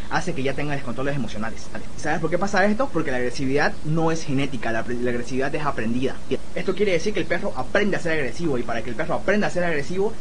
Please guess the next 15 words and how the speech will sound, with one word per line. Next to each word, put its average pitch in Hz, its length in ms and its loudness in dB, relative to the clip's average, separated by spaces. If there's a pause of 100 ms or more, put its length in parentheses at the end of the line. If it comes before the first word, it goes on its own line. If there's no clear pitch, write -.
tiene 160 180 0
que 139 80 0
haber 123 140 0
pasado 156 360 0
por 131 180 0
algo 156 300 0
muy 170 220 0
difícil 175 400 0
o 131 40 2
muy 170 160 2
feo 185 280 0
para 123 200 0
tener 127 200 -2
esta 147 160 -2
respuesta. 117 380 -2